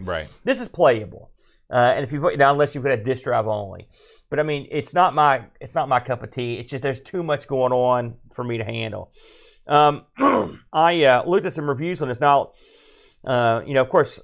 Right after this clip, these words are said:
Speaker 2: as I mentioned, there are three different versions of this. You've got your, uh, O C S, your A G A, and your C three two. The, th-, these scores are,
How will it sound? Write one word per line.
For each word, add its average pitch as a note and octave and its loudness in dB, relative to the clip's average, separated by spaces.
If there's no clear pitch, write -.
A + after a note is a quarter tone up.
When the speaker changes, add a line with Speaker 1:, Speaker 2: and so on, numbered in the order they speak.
Speaker 2:
as C#3+ 0
I C#3 6
mentioned, C#3+ -4
there C#3 4
are B2 0
three D#3+ -4
different C3 -4
versions C3+ -2
of G#2 -8
this. A2 -2
You've A#2 -10
got B2+ 2
your, A2 0
uh, A2 4
O B2+ -2
C B2 -4
S, A#2 0
your G#2 -6
A A2+ -2
G A2 -6
A, - -2
and A2 -4
your G#2 -10
C A2 -10
three G#2 -8
two. G#2+ -8
The, C#3+ -2
th-, E3 -2
these D#3+ -8
scores F3+ 0
are, D3 -4